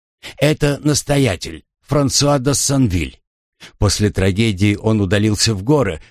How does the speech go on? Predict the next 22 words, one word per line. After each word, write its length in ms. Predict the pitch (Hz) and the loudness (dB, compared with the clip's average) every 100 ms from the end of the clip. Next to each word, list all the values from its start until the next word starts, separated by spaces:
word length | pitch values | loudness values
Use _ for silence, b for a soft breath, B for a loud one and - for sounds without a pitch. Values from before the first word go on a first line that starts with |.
| _ | _
живёт 400 | 131 117 156 131 | 0 2 2 0
там 180 | - 147 | 0 0
отшельником, 760 | 147 - 120 87 80 71 85 B - | 0 0 0 0 -4 -6 -8 B 0
но 200 | 113 139 | 2 2
изредка 680 | - 202 160 160 - - | 2 0 2 0 0 -2
приходит 560 | 151 151 123 175 151 131 | 0 0 0 0 0 0
повидаться 680 | 139 127 117 131 - 131 110 | 2 2 2 -2 0 0 0
с 60 | |
Жозефом 760 | 82 95 113 104 156 139 120 95 b b | 0 0 0 0 -2 0 -2 -4 b b
и 120 | 160 | 0
узнать, 600 | 160 143 113 147 156 - - | 2 2 0 0 0 -4 -6
что 400 | - - 156 160 | -6 -2 -2 0
у 120 | 147 | 2
него 280 | 139 131 131 | 2 2 0
нового». 520 | 95 85 67 67 - _ _ _ _ _ _ _ _ _ _ | 0 -2 -4 -12 -18 _ _ _ _ _ _ _ _ _ _
Люси 340 | 85 82 - | -4 0 0
и 80 | 82 | -2
Шарко 560 | 78 87 73 - 117 110 | -2 -4 -6 -4 -4 -4
быстро 460 | - 82 80 - 85 | -6 -4 -4 -4 -4
переглянулись. 840 | - 98 98 113 98 67 - - - _ _ _ _ _ | -2 -2 -2 -4 -4 -8 -8 -10 -12 _ _ _ _ _
Подумать 560 | - - - 117 107 82 - | -2 -2 -2 -2 -2 -8 -2
только! 400 | 90 64 - | -2 -2 -14